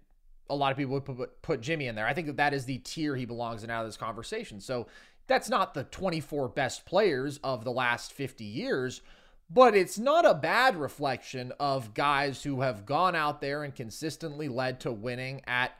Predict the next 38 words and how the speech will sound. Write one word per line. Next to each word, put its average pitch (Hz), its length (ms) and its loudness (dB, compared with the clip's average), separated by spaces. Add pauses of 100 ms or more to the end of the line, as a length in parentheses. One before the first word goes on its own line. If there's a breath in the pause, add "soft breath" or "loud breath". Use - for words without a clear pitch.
(240 soft breath)
a 139 100 -2
very 135 360 0
high 135 160 0
level 123 280 -2
as 131 120 -4
the 147 80 -6
best 120 360 -4
guy. 202 240 4
And 127 140 -4
then 160 80 -4
if 180 120 -4
you 202 120 -4
go 180 180 4
to 180 380 -4 (420 soft breath)
the 156 160 -6
clear 185 320 0
best 160 300 -2
player 147 340 0
on 131 400 -6 (240)
two-time 180 640 0
N 190 160 0
B 170 180 0
A 147 120 2
finalists, 180 1040 -4 (120)
which 147 240 -6
Jimmy 147 200 -4
Butler 123 280 -2
has 117 180 -4
now 117 240 -2
done 110 260 -6
in 127 60 -8
that 123 180 -4
same 123 220 -6
period, 120 460 -6 (340 loud breath)
it's 143 140 -2
only 208 220 2
nineteen 208 720 -4
guys. 139 540 2